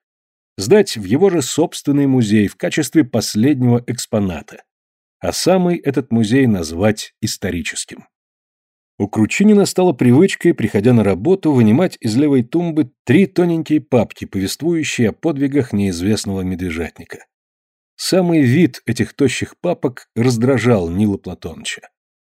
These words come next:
Они напоминают о себе подобно больному зубу. И, как часто бывает, окончательно выведя из себя больного, зуб заставляет его принять последнюю меру.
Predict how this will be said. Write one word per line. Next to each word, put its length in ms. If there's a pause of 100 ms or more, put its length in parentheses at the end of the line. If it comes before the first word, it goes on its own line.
(320)
Они 400
напоминают 800
о 60
себе 300
подобно 440
больному 520
зубу. 460 (640)
И, 140
как 200
часто 300
бывает, 340
окончательно 640
выведя 320
из 140
себя 200
больного, 480
зуб 280
заставляет 500
его 140
принять 480
последнюю 600
меру. 380